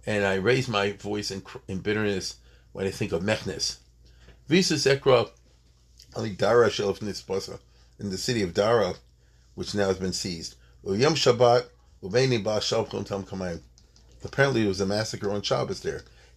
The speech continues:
Bein Imbas, boys and girls, Shafchu Dam Kamayim. You see, in many places, the, there were many places.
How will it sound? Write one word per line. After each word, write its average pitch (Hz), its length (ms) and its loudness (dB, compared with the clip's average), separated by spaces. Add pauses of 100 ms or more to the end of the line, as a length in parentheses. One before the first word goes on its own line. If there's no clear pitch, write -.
Bein 131 340 2
Imbas, 104 540 0 (680)
boys 113 200 -2
and 104 100 -2
girls, 98 260 -2
Shafchu 123 420 0
Dam 110 200 0
Kamayim. 90 420 -6 (380)
You 123 80 -4
see, 208 300 2 (420)
in 113 260 0 (640)
many 120 280 2
places, 123 640 0 (680)
the, 92 280 -4 (280)
there 98 180 0
were 104 260 4
many 127 280 0
places. 95 680 -4